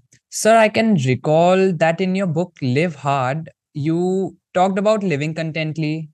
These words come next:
building the right mentality, and, you know, engaging in the right behaviors for success. Uh, I assume that with the right mentality, success and happiness can go in hand in hand. But, uh,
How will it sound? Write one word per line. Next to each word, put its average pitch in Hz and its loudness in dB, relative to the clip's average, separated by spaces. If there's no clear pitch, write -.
building 135 2
the 170 2
right 165 2
mentality, 156 -2
and, 160 -2
you 185 -2
know, 233 -4
engaging 175 2
in 214 0
the 220 0
right 175 0
behaviors 143 -2
for 127 -10
success. 113 -10
Uh, 139 6
I 214 2
assume 233 2
that 226 2
with 208 0
the 226 -2
right 160 2
mentality, 190 -2
success 175 -6
and 185 0
happiness 156 -4
can 214 2
go 160 2
in 151 0
hand 147 -4
in 160 -4
hand. 131 -6
But, 180 0
uh, 190 2